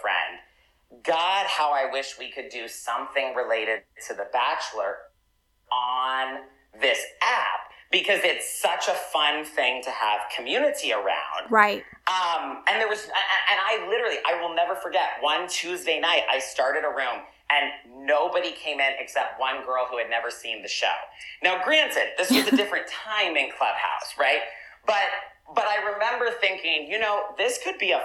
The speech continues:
Speaker 1: fun platform for this community, but nobody was on. Contestants weren't on, fans weren't on, it wasn't a thing.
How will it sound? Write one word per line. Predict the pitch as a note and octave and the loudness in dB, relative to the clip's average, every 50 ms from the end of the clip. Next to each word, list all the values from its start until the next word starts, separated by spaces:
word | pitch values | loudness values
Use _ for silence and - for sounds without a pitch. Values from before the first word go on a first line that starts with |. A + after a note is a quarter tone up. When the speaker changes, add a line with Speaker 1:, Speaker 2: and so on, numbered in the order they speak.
| - - - | -2 -4 0
Speaker 1:
fun | - A#2+ C3 C#3 - - - | 2 2 2 0 0 -6 -10
platform | - - - G#2+ G#2 G2 G2 - - - F3 F3 F#3 G3+ A3+ - - - - - - - | -10 -4 -2 0 0 0 0 -2 -4 -2 0 0 2 2 0 -2 -4 -10 -16 -20 -20 -16
for | - - - F3+ F3+ F3+ F#3 F3+ F3 F3 E3+ E3+ D#3 - - - D#3+ | -14 -8 -2 0 0 2 4 4 4 4 2 0 -2 -4 -4 -2 0
this | D#3 D3+ - - - D#3 | 0 0 0 -4 -4 -4
community, | C#3+ - - A#3 B3+ A#3 E3+ D3 C3+ - | -4 0 0 2 2 2 0 -2 0 0
but | - - - - D3+ | 0 0 0 -2 0
nobody | F3+ F#3 G3+ F#3+ G3+ F#3 E3+ | 0 2 2 2 0 -2 -2
was | D3+ D3 - | -4 -2 0
on. | - F#3 - - - - - | 0 0 0 -2 -4 -4 -6
Contestants | - - - - D#3 F#3 F#3+ - F#3+ F#3 F3+ - | -6 -6 -2 0 0 0 0 -2 -6 -8 -8 -4
weren't | F#3 F3+ F3 - D#3 | -4 -4 -4 -2 -2
on, | D#3+ D#3 D#3 D#3 - - - | -2 -2 -2 -4 -6 -4 0
fans | D#3 E3 F3 F#3 F#3 F#3 F3+ F3+ D3 D3+ | 2 2 4 2 2 0 -2 -6 -4 -2
weren't | E3 D#3+ - - C#3+ | -2 -2 -2 -2 -2
on, | D3 C#3+ C#3+ C#3 C#3+ | 0 0 0 0 -2
it | C#3+ C3+ | 0 2
wasn't | C#3 B2+ - B2 A#2 | 0 0 0 -2 -4
a | - - | -2 0
thing. | B2 - | 0 0